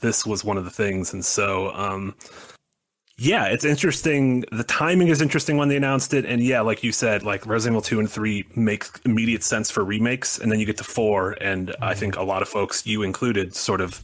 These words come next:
Speaker 1: have a moment of pause, and you're like, "Why are we doing this?"
Speaker 2: Well, I've been wondering how,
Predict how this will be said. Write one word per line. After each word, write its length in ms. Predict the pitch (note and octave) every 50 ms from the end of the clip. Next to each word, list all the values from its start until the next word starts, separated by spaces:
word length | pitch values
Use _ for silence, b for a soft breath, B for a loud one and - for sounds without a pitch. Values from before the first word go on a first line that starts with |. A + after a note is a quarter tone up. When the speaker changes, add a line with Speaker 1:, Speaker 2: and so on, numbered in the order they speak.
| - -
Speaker 1:
have 180 | - A2 F#2+
a 40 | G2+
moment 300 | F#2+ G2+ G2 F#2+ F#2 F2+
of 40 | -
pause, 400 | - - G#2+ G2+ F#2 F#2 E2+ F2+
and 140 | F#2 F2+ F2+
you're 100 | F#2+ F2
like, 160 | E2+ F2 F2 - - G2+ G#2 G2+
"Why 640 | G#2 G2 F#2+ F#2 F#2 F#2 F#2 F#2 F#2 F#2 F#2 F#2
are 80 | F#2+ F#2+
we 120 | F#2+ F#2 F#2
doing 260 | F#2+ G2 G2 G2+ A2
this?" 280 | C#3 D#3 - - - - _ _ _
Speaker 2:
Well, 180 | E3+ D#3 E3+ F3+
I've 180 | F#3 F#3 D#3+
been 200 | D3 F3+ F3 E3+
wondering 640 | E3 F#3+ F#3 F3 D3+ C#3+ C3+ B2+ B2+ B2 B2 B2 A#2
how, 340 | G#2+ A#2+ A#2+ A#2+ A#2 A2